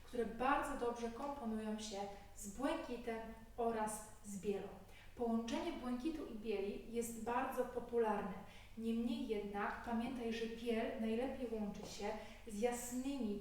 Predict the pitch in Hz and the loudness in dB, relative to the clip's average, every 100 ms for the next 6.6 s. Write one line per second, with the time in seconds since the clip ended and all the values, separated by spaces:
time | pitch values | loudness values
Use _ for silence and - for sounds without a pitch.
0 | - 220 208 196 190 196 202 - 214 247 | -2 -2 -2 -2 -2 -2 -6 -6 -2 -2
1 | 240 254 277 262 208 208 190 196 - 185 | -2 -4 -2 -2 0 -2 -2 -6 -8 -8
2 | 180 208 - - - - 226 277 339 - | -8 -10 -10 -12 -12 -6 0 4 4 4
3 | 220 - 240 240 247 240 233 233 233 220 | -2 -2 -4 -2 -2 -2 -2 -2 -2 -2
4 | 202 202 226 - - 269 262 226 - 208 | -4 -2 -4 -4 -6 -4 -2 0 0 0
5 | 208 220 - 277 269 - 220 214 - - | 0 -2 -4 -4 -2 0 0 0 -2 -4
6 | 208 - 220 214 226 - | -4 -4 -6 0 0 0